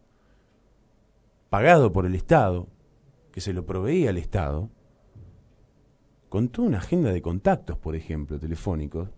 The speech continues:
que puede llegar a tener el director de un penal, más allá, obviamente, de la información y de otras cosas.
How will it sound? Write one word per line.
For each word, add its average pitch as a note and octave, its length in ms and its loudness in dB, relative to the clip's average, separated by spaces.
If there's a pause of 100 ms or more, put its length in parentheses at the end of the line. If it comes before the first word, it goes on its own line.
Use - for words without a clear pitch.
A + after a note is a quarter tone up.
(280)
que E2+ 140 -12
puede G2+ 200 -2
llegar G2 180 0
a - 20 -2
tener G2 180 -2
el F#2+ 60 0
director F2 360 -2
de F2+ 60 -2
un F2 140 -4
penal, D#2+ 360 -6 (1500)
más C3+ 240 0
allá, B2 400 4
obviamente, F#2+ 540 -2
de F2 120 -2
la E2+ 60 -2
información F#2 800 0
y - 20 -2
de F#2 80 -2
otras D#2 200 -8
cosas. - 340 -18